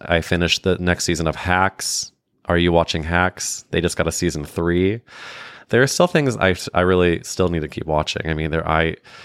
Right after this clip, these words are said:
even though I've had only time to watch, I still, there are certain things I haven't, like, actually, I don't know if this is a gay per-, I, gay people tell me, do you listen to,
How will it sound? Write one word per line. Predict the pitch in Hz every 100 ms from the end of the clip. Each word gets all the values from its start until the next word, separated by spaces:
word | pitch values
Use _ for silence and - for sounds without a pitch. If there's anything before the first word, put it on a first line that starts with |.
| - - _ -
even | 104 113 107
though | 95
I've | 90
had | 92 87 - _ -
only | 90 92 90 85 82 78 -
time | - 78 78 90 117
to | -
watch, | 127 139 143 - - -
I | 90
still, | 87 - 95 92 92 90 87 113
there | 87
are |
certain | - 92 85
things | 90 82
I | 82
haven't, | 82 78 85
like, | 90 90 - _ _ _
actually, | 127 156 - 175
I | 151
don't | 185
know | 202
if | 120
this | 104
is | 92
a |
gay | 87 85 82
per-, | 90
I, | 104 - 92
gay | - 147
people | 175 185 180
tell | - 117
me, | 98
do | 87 90
you | 139
listen | 220 214 226
to, | - 156